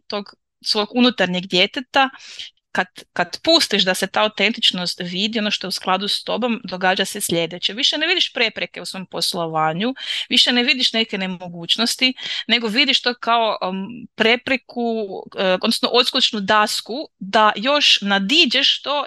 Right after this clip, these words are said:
i razviješ nešto što možda nitko drugi do sad nema, ali nema u tvom okruženju ili rješava na drugi način,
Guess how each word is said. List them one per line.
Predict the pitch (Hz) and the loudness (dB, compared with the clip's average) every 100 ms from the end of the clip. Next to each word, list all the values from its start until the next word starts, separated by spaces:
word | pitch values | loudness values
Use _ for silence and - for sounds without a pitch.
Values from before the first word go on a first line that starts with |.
| - | -4
i | 208 | 0
razviješ | 208 233 240 208 - | 2 2 0 -4 -4
nešto | 202 214 | -6 -12
što | 202 196 | -12 -10
možda | 196 196 185 | -8 -6 -2
nitko | 202 208 - | -2 -2 -4
drugi | 175 190 185 | -6 -6 -2
do | 175 | -2
sad | - 180 180 - - - | 2 0 0 -4 -8 -6
nema, | - 185 214 233 | 0 4 4 4
ali | 202 180 180 | 6 6 4
nema | 180 185 180 | 2 0 -4
u | |
tvom | - 180 | -6 -8
okruženju | - - 175 180 196 247 247 220 | -8 -6 0 2 4 6 4 4
ili | 226 233 | 2 4
rješava | 214 214 262 254 | 6 6 6 4
na | 226 214 | 4 2
drugi | 370 269 214 | 0 0 0
način, | 175 170 - - | 0 0 0 -2